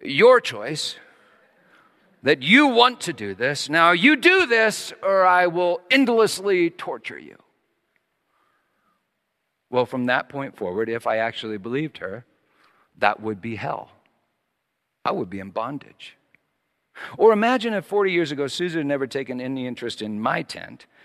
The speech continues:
And so I held a gun to her head and I said, "Listen closely, sweetheart. From this day forward, your body is my body. You will strip. No fig leaves.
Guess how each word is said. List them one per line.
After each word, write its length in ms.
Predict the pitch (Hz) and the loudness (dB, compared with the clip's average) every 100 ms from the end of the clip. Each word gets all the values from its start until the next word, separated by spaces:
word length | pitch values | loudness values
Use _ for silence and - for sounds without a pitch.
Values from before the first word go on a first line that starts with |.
| - - | -20 -18
And 100 | - | -8
so 140 | 113 139 | 0 4
I 60 | |
held 200 | 135 139 | 4 2
a 40 | 123 | -2
gun 180 | 127 123 | -4 -6
to 80 | 120 | -4
her 140 | 151 | -4
head 260 | 143 123 117 | -4 -6 -6
and 60 | |
I 60 | 113 | -8
said, 240 | - 117 | -8 -6
"Listen 240 | 127 - 117 | -6 -10 -8
closely, 360 | 127 139 98 | -6 -6 -8
sweetheart. 500 | 95 98 101 98 107 _ _ _ _ _ - _ | -14 -12 -10 -10 -10 _ _ _ _ _ -20 _
From 160 | - 120 | -8 -4
this 240 | 127 143 | -2 -4
day 200 | - 147 | -4 -4
forward, 460 | 143 147 147 147 123 | -4 -6 -4 -4 -6
your 140 | 127 | -6
body 520 | 120 123 120 120 117 - | -2 0 0 -4 -12 -14
is 200 | 113 101 | -12 -10
my 200 | 101 95 | -10 -10
body. 460 | 87 - - - - _ _ _ _ _ _ _ _ _ _ _ _ | -10 -14 -16 -20 -20 _ _ _ _ _ _ _ _ _ _ _ _
You 160 | 98 113 | -8 -4
will 100 | 135 | -4
strip. 460 | - 117 123 - - _ _ _ _ _ _ _ _ _ _ _ _ _ _ _ _ _ - | -4 -2 -2 -2 -12 _ _ _ _ _ _ _ _ _ _ _ _ _ _ _ _ _ -10
No 160 | 117 | -8
fig 280 | 123 135 113 | -6 -4 -6
leaves. 480 | 120 123 123 - - | -6 -8 -10 -14 -20